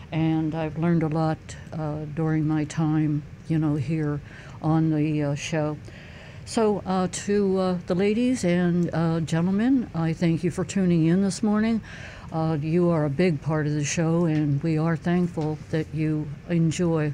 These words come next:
what we do and what we share with you. And, uh, all this, uh, uh, amazing information is free. So, uh, number one, for the ladies, uh, we offer you fifty dollars for the first two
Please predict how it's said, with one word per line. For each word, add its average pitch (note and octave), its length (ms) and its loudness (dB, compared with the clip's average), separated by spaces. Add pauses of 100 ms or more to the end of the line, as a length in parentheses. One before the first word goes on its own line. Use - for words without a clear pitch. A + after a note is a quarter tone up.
(100)
what D#3 240 -2
we G3 200 2
do D#3 300 0 (440)
and D#3 140 4
what D#3+ 140 -2
we D#3+ 80 -2
share D#3 320 0
with D3+ 260 -2
you. D3+ 200 0 (340)
And, D#3+ 320 0
uh, D3+ 220 0 (100)
all D#3 160 0
this, D3+ 360 -2
uh, - 100 -12
uh, D3 960 -6
amazing D#3+ 500 2
information D#3+ 800 2 (460)
is D#3+ 340 2 (140)
free. G3 400 -2 (500)
So, D#3 540 -2
uh, D3+ 200 -4
number F3 300 2
one, F3+ 440 4
for E3 180 -4
the E3 100 -2
ladies, G3+ 560 2
uh, D#3 300 0
we F3 240 2
offer E3+ 300 -2
you F#3+ 260 2
fifty F3 360 -2
dollars D#3+ 380 0
for E3+ 140 -4
the D#3 100 -2
first D#3 420 -4
two E3+ 360 0